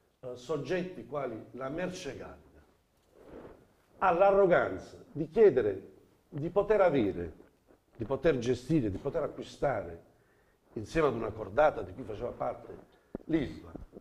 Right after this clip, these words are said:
poi acquista l'acciaio all'estero, dico, ma c'è qualche cosa che evidentemente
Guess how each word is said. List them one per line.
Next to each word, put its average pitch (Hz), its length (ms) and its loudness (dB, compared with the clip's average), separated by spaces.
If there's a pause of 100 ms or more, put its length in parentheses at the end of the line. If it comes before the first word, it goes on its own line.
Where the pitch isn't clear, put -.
(480)
poi 262 160 4
acquista 175 460 2
l'acciaio 135 480 2
all'estero, 98 720 -8 (720)
dico, 180 180 -2
ma 208 140 0 (760)
c'è - 180 4
qualche 220 300 4
cosa 139 320 0
che 110 80 -2
evidentemente 127 840 2